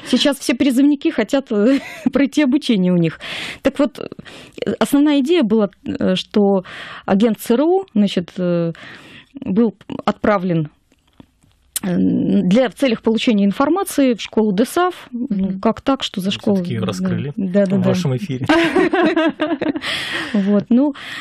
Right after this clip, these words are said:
Speaker 1: на самом деле, это был, конечно, такая, м, даже не знаю, как слово подобрать такое,
Speaker 3: Это была
Speaker 1: бомба.
Speaker 3: креативная
Speaker 1: Креативная
Speaker 3: идея,
Speaker 1: идея.
Speaker 3: ну,
Speaker 2: Такой игровой
Speaker 3: преду-,
Speaker 2: фильм
Speaker 3: предложенная
Speaker 2: получается, да?
Speaker 3: нашим
Speaker 1: Да.
Speaker 3: сценаристам.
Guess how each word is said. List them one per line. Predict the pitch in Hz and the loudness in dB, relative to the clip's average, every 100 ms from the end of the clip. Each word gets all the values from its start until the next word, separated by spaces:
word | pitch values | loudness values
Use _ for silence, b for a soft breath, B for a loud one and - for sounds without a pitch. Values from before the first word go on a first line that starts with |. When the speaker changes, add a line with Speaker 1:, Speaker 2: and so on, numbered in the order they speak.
| B | B
Speaker 1:
на | 220 | 0
самом | 269 269 | 2 2
деле, | 226 220 | 2 0
это | 196 233 233 | 0 0 0
был, | 175 233 | 0 0
конечно, | 190 208 214 - 202 180 180 214 - _ | 2 2 2 2 0 0 -2 -6 -10 _
такая, | - - 208 202 185 170 | -6 0 2 4 2 0
м, | 170 180 180 180 180 180 - 214 _ _ | -4 -12 -12 -12 -14 -18 -18 -18 _ _
даже | 180 214 214 | -2 2 4
не | 247 | 4
знаю, | 240 220 | 2 0
как | 202 | -6
слово | - 233 220 | -4 0 0
подобрать | 180 202 220 220 | 2 2 2 2
такое, | - 190 233 202 175 175 - | 0 -2 2 2 0 -8 -6
Speaker 3:
Это | 180 | -2
была | 185 247 | 2 2
Speaker 1:
бомба. | 214 | 2
Speaker 3:
креативная | 175 156 151 123 110 | 2 0 0 -2 0
Speaker 1:
Креативная | 110 - 175 202 202 | 0 0 2 2 2
Speaker 3:
идея, | 208 | 2
Speaker 1:
идея. | 269 | 2
Speaker 3:
ну, | 262 | 2
Speaker 2:
Такой | 196 240 | 0 0
игровой | 214 240 240 247 | 2 0 2 2
Speaker 3:
преду-, | 139 - | 0 0
Speaker 2:
фильм | - | 0
Speaker 3:
предложенная | 123 202 - | 0 0 0
Speaker 2:
получается, | - 190 185 - 185 | 0 0 -2 -4 -6
да? | 185 | -4
Speaker 3:
нашим | 220 233 110 | -4 -4 -10
Speaker 1:
Да. | |
Speaker 3:
сценаристам. | - 196 156 196 - 131 107 | -6 -2 -2 -4 -6 -8 -8